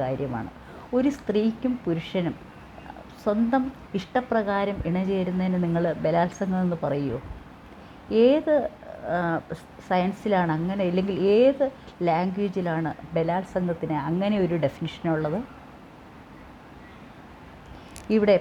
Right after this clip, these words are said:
പാവം രാഹുൽ മാങ്കൂട്ടത്തിനെ നിങ്ങളൊരു വിത്ത് കാളയെ പോലെ, അല്ലെങ്കിൽ എന്ത് പറയുക, വി-, ശരിയായിട്ട് വിത്ത് കാളയെ പോലെ ആക്കി. അവനിങ്ങനെ ഓടി നടന്ന് അവൻ്റെ ബീജം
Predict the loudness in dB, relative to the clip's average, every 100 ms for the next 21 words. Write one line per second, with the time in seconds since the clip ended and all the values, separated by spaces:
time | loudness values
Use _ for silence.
0 | 4 0 2 2 0 -2 0 0 -2 -2
1 | -2 -2 -2 -2 -4 -6 -14 -10 0 4
2 | 4 4 -2 -4 -2 0 2 2 2 0
3 | 0 -2 -2 -4 -6 -2 0 0 0 -2
4 | -4 -14 -16 -10 -2 0 2 2 2 0
5 | -2 -8 -20 -16 -10 -10 -8 0 4 6
6 | 4 0 -6 -4 -2 0 0 0 -2 0
7 | 0 2 0 -2 -6 -12 -14 -18 -20 -20
8 | -20 -20 -8 0 2 4 4 4 4 4
9 | 4 2 0 0 -2 -6 -16 -18 -18 -6
10 | 0 0 0 -2 2 2 2 0 2